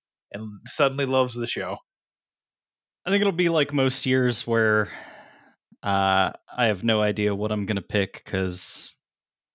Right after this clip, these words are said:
Speaker 2: so rarely does anything stand out to me.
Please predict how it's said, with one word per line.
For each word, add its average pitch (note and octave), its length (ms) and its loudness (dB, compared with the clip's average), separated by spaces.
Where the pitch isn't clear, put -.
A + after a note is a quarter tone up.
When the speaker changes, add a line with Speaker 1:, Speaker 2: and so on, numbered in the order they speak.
Speaker 2:
so - 200 2
rarely B2 400 2
does F#2+ 180 -2
anything G#2 320 -2
stand G#2 300 -2
out G#2+ 240 0
to - 80 -8
me. F2+ 260 -6